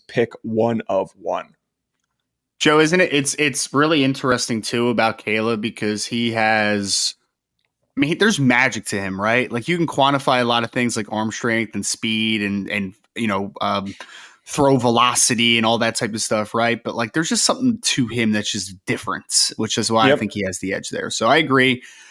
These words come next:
Speaker 2: I, I know that the trendy pick right now with the back-to-back with Arizona at the top of the cla-, uh, draft right now is to get them Marvin Harrison Junior or a pass catcher
Speaker 1: Yes.
Speaker 2: because it makes a lot of sense, right? Pair a great young wide receiver with your franchise quarterback in Caleb Williams.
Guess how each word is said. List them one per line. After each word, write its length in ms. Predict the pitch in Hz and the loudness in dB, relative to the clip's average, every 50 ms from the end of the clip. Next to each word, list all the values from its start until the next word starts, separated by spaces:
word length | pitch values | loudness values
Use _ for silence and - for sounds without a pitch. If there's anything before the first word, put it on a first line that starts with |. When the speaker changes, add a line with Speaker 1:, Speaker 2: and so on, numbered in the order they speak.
| - - - - | -20 -10 0 2
Speaker 2:
I, 140 | 156 165 - - | 2 2 2 0
I 100 | 151 160 | 0 2
know 200 | 175 202 226 226 | 4 4 4 6
that 260 | 208 220 208 170 - | 6 4 4 4 2
the 100 | 160 156 | 0 0
trendy 440 | 135 - - 214 226 262 254 294 277 | 0 2 0 2 2 4 4 2 2
pick 180 | - 254 240 247 | 2 0 2 2
right 160 | 208 185 170 | 2 4 4
now 160 | 165 165 170 | 6 4 4
with 140 | 156 151 135 | 4 2 0
the 80 | - 127 | -2 -6
back-to-back 640 | 110 - 135 139 147 - - 143 127 139 135 139 139 | -2 0 0 0 0 -2 -6 -4 0 2 2 2 0
with 160 | 147 123 - 120 | -2 -6 -4 -2
Arizona 520 | 123 127 127 117 107 - 123 127 139 139 | -2 -2 0 -2 -2 -2 -2 -2 0 -2
at 180 | 139 135 - - | -2 -4 -8 -6
the 20 | |
top 180 | - 139 127 - | -4 -4 -4 -4
of 60 | 127 | -6
the 60 | 127 | -10
cla-, 240 | - - 139 135 - - | -6 -4 -4 -4 -2 -2
uh, 100 | 127 127 | -4 -4
draft 340 | 123 - - 131 131 135 - | -4 -2 -2 -2 -2 0 0
right 120 | 160 151 147 | -2 0 2
now 220 | 147 156 165 - - | 2 0 0 0 -2
is 200 | 123 120 - - | -4 -4 -4 -4
to 100 | - 113 | -8 -6
get 220 | 104 - 139 - - _ _ | -2 -2 -2 -2 -4 _ _
them 200 | 135 127 127 127 | -2 0 2 4
Marvin 300 | 123 120 123 120 123 113 | 4 4 4 2 0 0
Harrison 380 | 127 123 120 120 - - 107 | 0 0 0 0 -2 -4 -4
Junior 360 | 101 - 120 123 139 143 147 147 | -2 0 0 2 2 2 0 0
or 160 | 117 117 113 | 0 0 -2
a 80 | 110 - | -2 -2
pass 240 | - - 127 - | 0 -2 -2 0
catcher 340 | - 143 135 139 139 - - 135 | 2 2 2 2 2 0 -2 -2
Speaker 1:
Yes. 140 | 120 120 - | -2 -4 -2
Speaker 2:
because 180 | - 127 120 123 | -2 -2 -2 -2
it 80 | - | -2
makes 240 | 110 127 131 127 - | -2 -2 0 0 -2
a 60 | 131 | 0
lot 160 | 120 120 120 117 | 2 2 2 0
of 80 | 110 | -2
sense, 440 | - - 139 151 185 127 - - - | 0 0 2 2 2 0 -2 -4 0
right? 380 | 120 123 143 170 185 - - _ | 2 2 2 2 0 -2 -10 _
Pair 300 | - 143 135 139 135 135 | 0 2 4 4 4 6
a 180 | 127 127 120 - - - - - - _ _ | 4 4 2 0 -6 -20 -20 -20 -20 _ _
great 200 | - 139 151 156 - - | 0 0 0 0 0 -4
young 220 | 156 156 151 147 143 | -2 0 2 2 4
wide 140 | 165 147 143 | 4 4 4
receiver 520 | 139 139 135 - - 160 156 147 156 156 | 4 2 0 2 2 2 2 4 2 2
with 220 | 143 131 120 - - | 2 2 0 0 0
your 240 | 120 120 120 117 | 0 0 0 -2
franchise 480 | 104 - - 131 131 131 - 135 113 - | -2 -2 0 0 0 0 0 -2 -2 -2
quarterback 420 | - - 135 131 131 127 139 135 | -6 -4 -4 -4 0 0 0 0
in 80 | 131 127 | 0 -4
Caleb 240 | - 139 131 131 135 | -4 -2 -2 0 0
Williams. 380 | 139 143 156 160 170 170 - | 0 0 0 0 -2 -4 -8